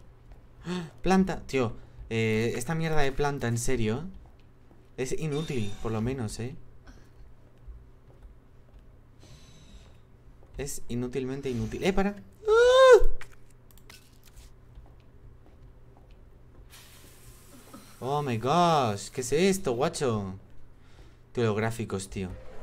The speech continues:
Arre. Oh my God, qué bonito, ¿no? Arre, corre. Vale, estamos, tío, en el laboratorio este de mierda. ¿Qué pasa, guacho? Si no hay nada. No se puede hacer nada más, tío, aquí.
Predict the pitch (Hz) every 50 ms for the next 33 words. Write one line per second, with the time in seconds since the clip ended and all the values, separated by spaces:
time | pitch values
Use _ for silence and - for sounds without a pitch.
0 | - - - - - - - - 107 104 95 92 92 - - - - - - -
1 | - - - - - - - - - - - - - - - - - - - -
2 | - - - - - - - - - - - - - - - - - - - -
3 | - - - - - - - - 113 117 135 151 160 165 165 160 156 147 131 117
4 | 110 107 - 110 127 143 151 147 143 135 120 113 107 104 98 92 120 117 117 107
5 | 110 139 139 135 110 113 139 - - 107 101 101 95 - - - 107 104 104 113
6 | 117 117 - - - - - - - - - - - - - - - - - -
7 | - - - - - - - - - - - - - - - - - - - -
8 | - - - 113 110 110 - - 127 135 156 165 160 156 143 127 123 120 - -
9 | 185 165 139 127 127 123 117 117 113 113 113 127 147 165 - - 190 147 139 143
10 | 170 180 175 147 139 - 127 123 120 170 190 190 - - 107 107 135 180 185 -
11 | - 107 98 95 98 98 - - 113 139 151 165 175 170 120 95 98 104 - -
12 | - - - - - - - - - - - - - - - - - - - -
13 | - - - - - - - - - - - - - - - - - - - -
14 | - - - 127 - 165 156 165 160 156 - 143 131 123 113 117 139 160 147 -
15 | - - 151 156 139 110 107 135 151 147 120 104